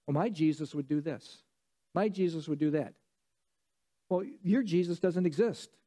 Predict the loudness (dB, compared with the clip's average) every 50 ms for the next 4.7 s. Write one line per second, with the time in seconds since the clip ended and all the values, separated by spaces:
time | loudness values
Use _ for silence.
0 | _ _ _ _ _ _ _ _ _ _ _ _ _ _ _ 4 6 6 6 4
1 | 4 4 2 4 6 6 4 4 4 4 4 6 6 6 4 0 -8 -2 0 0
2 | 2 2 2 2 2 2 2 0 -2 0 2 2 2 4 4 6 6 4 4 4
3 | 2 0 0 -2 -2 6 8 8 8 8 6 4 4 4 2 2 2 2 -2 2
4 | 2 2 4 4 2 2 2 0 -2 -2 -4 -10 -14 -20